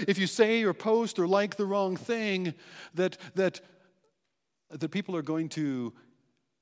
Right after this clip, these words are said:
hate you. Not only that, they're gonna, they're gonna unfriend you, they're gonna cancel you, they're gonna come out against you en masse, they're going to, they're going to overwhelm you.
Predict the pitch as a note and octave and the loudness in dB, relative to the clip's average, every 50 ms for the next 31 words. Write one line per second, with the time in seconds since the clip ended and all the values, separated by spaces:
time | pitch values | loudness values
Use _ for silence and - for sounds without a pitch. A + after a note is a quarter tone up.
0 | _ _ - B2 - D3 F3 G3+ G3 - - - F#3 E3 C#3 B2 A#2+ C3+ E3 F#3 | _ _ -18 -10 -4 -2 -2 -2 -2 -4 -8 -6 -4 -2 -2 -2 -2 -2 -2 -2
1 | F#3+ E3+ D3 C#3 E3 F#3 G3 - - D3+ C3+ D3+ D3+ C#3+ C3+ C3 C3+ D3 C#3+ D#3 | -2 -2 0 0 0 0 -2 -2 -4 -4 -2 0 0 0 0 0 0 0 0 2
2 | D3 C#3+ C3+ B2+ B2+ - - - F#3+ G3+ A3 A3 G3 F3 E3+ D3+ C#3+ C#3+ D3 C3+ | 2 2 0 0 -2 -4 -4 -4 -2 -2 -2 -2 -2 -2 0 0 0 0 0 0
3 | D3+ C#3+ C3 - - G#3 G3+ A3 G#3 - F#3+ E3 C#3+ D3+ D#3+ E3+ D#3 - - A3+ | -2 -2 -4 -4 -4 -4 -4 -4 -2 -2 -2 0 0 2 2 2 2 0 0 0
4 | A3+ A3 G#3+ G3 F3+ C#3+ D#3+ G#3 A3+ A3 - - G3 F#3 E3 D#3+ D3 D3 E3 G3 | 0 2 2 2 0 0 0 -2 0 -2 -2 -2 0 2 2 2 2 2 0 0
5 | A3 A#3 A#3 G#3+ - - - F#3+ F#3 F3 D#3+ F#3+ G3+ G#3 G#3 G3+ F3+ D3+ - - | 2 2 2 0 -2 -2 -4 -4 -4 -4 -4 -6 -6 -6 -6 -6 -6 -8 -6 -4
6 | F3+ D#3+ D3+ C#3 - - - - G3+ - G#3+ A#3 G3+ A#3 A3 G#3+ G3 D#3 - D#3+ | -2 0 0 -2 -4 -8 -16 -20 -12 -8 -6 -6 -4 -4 -4 -4 -4 -4 -4 -6
7 | E3 F3 E3 D#3+ D3+ C#3+ C#3+ C3 B2 A#2+ C3 C3 C3+ C3+ C3+ B2+ A#2+ A#2 G#2+ A2 | -4 -2 -2 -2 -2 -2 -4 -4 -4 -4 -4 -4 -4 -4 -6 -6 -6 -8 -10 -12
8 | A2 | -14